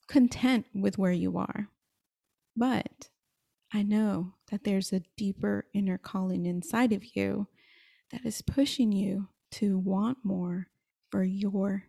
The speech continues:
career. So what have you been wanting to do,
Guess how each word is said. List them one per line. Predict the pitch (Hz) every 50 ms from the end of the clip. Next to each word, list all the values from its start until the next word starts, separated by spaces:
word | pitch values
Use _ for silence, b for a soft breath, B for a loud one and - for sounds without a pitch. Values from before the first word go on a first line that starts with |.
| _
career. | - - 214 196 190 190 185 196 196 - - - 202 - _ _ _ _ _ _ _ _ _ _ _ _ _ _ _ _ _ _ _ _ _ _ _ _ _ _ _ _ _ _ _ _ _ _ _ _ _ _ _ _ _ _ _ _
So | - - - - 226
what | 220 220 247 262 277
have | - - 285 269
you | 269 254
been | 247 240 233 220 202
wanting | 202 208 208 214 214 208
to | 202
do, | 196 190 226 240 208 180 175 180